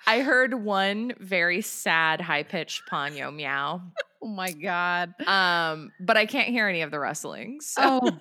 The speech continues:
Speaker 2: good. I'm glad. Yeah, I'm not gonna throw water bottles at the door while I'm recording on Zencastr. <laughs> It's harder to edit.
Speaker 1: That seems good. I feel like that might be startling for the <laughs> listeners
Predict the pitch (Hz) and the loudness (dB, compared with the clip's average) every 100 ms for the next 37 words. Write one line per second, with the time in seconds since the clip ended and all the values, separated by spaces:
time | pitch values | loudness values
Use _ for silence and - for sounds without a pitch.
0 | 302 165 151 143 143 156 175 175 170 147 | -4 -2 -2 -4 -2 0 2 0 -2 -4
1 | 139 127 131 156 202 147 160 185 196 185 | -2 -2 -4 -6 -2 0 0 -2 0 0
2 | 196 180 - 160 151 143 147 139 135 147 | -2 -6 -4 -4 0 -2 -2 -4 -4 -6
3 | 143 151 156 147 139 139 147 139 - 151 | -8 -10 -8 -8 -6 -6 -8 -10 -8 -8
4 | 147 202 185 160 175 233 392 403 480 494 | -6 -8 -6 -4 0 4 4 4 6 6
5 | - - 381 359 226 226 240 220 - 233 | 4 2 2 2 2 4 4 2 -2 -2
6 | 240 - - - - - _ _ - - | -2 -4 -10 -10 -20 -20 _ _ -8 -8
7 | - 381 370 349 - - 165 175 220 - | -8 -16 -14 -14 -14 -8 -4 -4 -6 -8
8 | 170 202 233 226 - - 202 - - 175 | -6 -4 -6 -6 -8 -8 -10 -10 -12 -8
9 | 156 156 156 185 208 320 302 160 - - | -6 -6 -8 -10 -12 -12 -8 -4 -4 -4
10 | - 339 294 | -2 -2 -2